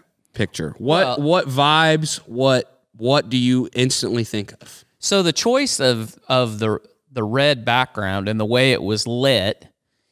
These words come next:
Speaker 2: it, to me, it looked,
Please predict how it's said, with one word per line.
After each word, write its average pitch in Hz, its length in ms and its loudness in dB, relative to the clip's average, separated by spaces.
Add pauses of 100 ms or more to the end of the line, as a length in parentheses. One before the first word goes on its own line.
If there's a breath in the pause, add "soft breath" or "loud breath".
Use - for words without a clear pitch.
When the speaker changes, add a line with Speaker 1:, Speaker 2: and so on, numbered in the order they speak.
(480)
Speaker 2:
it, - 440 -4
to 156 120 0
me, 156 560 2 (560)
it 147 340 -2
looked, 127 600 -2